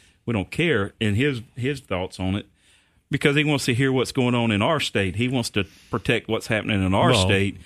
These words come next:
Speaker 1: But like I tell him, you gotta, you really gotta pay attention to what's going on around you everywhere because,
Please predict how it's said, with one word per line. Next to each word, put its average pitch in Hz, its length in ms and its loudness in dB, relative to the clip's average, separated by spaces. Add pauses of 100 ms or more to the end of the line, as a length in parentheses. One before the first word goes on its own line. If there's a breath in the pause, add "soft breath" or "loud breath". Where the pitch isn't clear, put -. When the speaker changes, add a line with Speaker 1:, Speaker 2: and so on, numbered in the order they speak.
(260 loud breath)
Speaker 1:
But 190 100 4
like 185 140 2
I 160 40 0
tell 202 220 0
him, 98 140 4
you 104 180 0
gotta, 139 340 0
you 123 200 0
really 151 180 4
gotta 127 200 2
pay 113 180 2
attention 98 400 0
to 101 120 0
what's 95 260 0
going 98 220 0
on 95 280 0
around 98 420 0
you 92 300 -2
everywhere 92 540 0
because, 92 500 -2